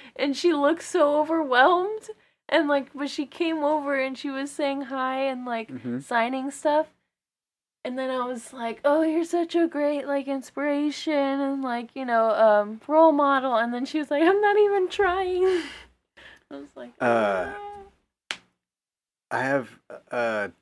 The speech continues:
Speaker 2: what I used to work with, Kance, one of his buddies, Ben, who, like, I actually was, he was cool. He did, like, Blood and Bone and stuff. That was where she got her, that was her, her first movie, Blood and Bone.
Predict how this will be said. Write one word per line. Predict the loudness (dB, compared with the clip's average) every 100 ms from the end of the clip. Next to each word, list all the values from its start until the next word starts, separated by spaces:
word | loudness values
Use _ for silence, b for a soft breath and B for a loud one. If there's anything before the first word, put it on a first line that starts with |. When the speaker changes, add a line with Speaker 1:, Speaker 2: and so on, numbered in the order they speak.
| _ _ -12
Speaker 2:
what | -4 -4 -4 -4 0
I |
used | 2 0 0
to | 2
work | 2 4
with, | 0 0 _
Kance, | -8 -4 -4 -6 -20 -20 _ _ -12 -2
one | 0
of |
his | 0 2
buddies, | 2 4 0
Ben, | 0 2 2 0 -4 -10 -4
who, | -2 2
like, | 0 2
I | 0
actually | 0 -2 -4 -4 -6 -8 _ _ _ _ _ _ _ -4
was, | -4 -4 -18 _ _ -8
he |
was | -8 -8 _ _ _ _ _ _ -10
cool. | -2 0 0 -2 -6
He | -2
did, | 4 4
like, | 4 2
Blood | 2 4
and | 2
Bone | 2 2 0
and | -2
stuff. | -2 -4 -4
That | -4 0
was | 0 0
where | -2
she | 0
got | 0 0
her, | -2
that | -2
was | -2
her, | 0
her | -4 -2 -2
first | 0 -2 -2
movie, | -4
Blood | -4 -4 -2
and | 0
Bone. | -2